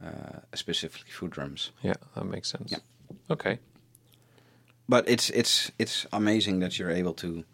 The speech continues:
Speaker 1: to do this on a, on a T I eighty-three. I mean,
Speaker 2: T I eighty-three, and yeah, and so, 'cause this T I eighty-three Plus, actually.
Speaker 1: This one, it,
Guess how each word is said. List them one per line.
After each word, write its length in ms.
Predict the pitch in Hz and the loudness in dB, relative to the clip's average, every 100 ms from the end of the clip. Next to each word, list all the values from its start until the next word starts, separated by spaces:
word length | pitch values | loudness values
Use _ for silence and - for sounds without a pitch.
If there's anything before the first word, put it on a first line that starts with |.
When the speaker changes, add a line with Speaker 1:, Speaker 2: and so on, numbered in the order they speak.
| - - - | -20 -20 -12
Speaker 1:
to 120 | - | -6
do 140 | 92 92 | -4 -2
this 240 | 92 87 | -2 -2
on 120 | 90 85 | -2 -4
a, 260 | 82 80 - - - _ - | -4 -6 -12 -20 -20 _ -8
on 80 | 85 | -6
a 180 | 82 82 - - | -6 -10 -14 -8
T 160 | 107 | 0
I 60 | 90 | 2
eighty-three. 640 | 82 87 85 - 92 95 85 | 2 2 0 -2 -4 -4 -6
I 40 | |
mean, 340 | 80 78 87 113 | -8 -8 -10 -12
Speaker 2:
T 220 | - 107 | -8 -4
I 60 | 104 | -4
eighty-three, 640 | 101 104 104 95 - 110 - - | -4 -6 -6 -10 -10 -10 -12 -4
and 120 | - 123 | 2 8
yeah, 220 | 135 113 | 8 8
and 220 | 120 117 | 4 4
so, 380 | - 131 127 - - | 8 10 10 6 -2
'cause 160 | - - | -6 -2
this 200 | 123 - | 2 2
T 180 | 127 113 | 4 4
I 120 | 107 - | 4 0
eighty-three 400 | 113 104 - 107 | 0 0 -2 -4
Plus, 480 | - - 98 87 - | -4 0 2 2 -4
actually. 400 | 95 - 117 104 - - - - | -6 -10 -10 -12 -14 -20 -6 2
Speaker 1:
This 260 | 131 147 | 4 6
one, 240 | 143 139 - | 6 4 4
it, 200 | 113 107 | 2 0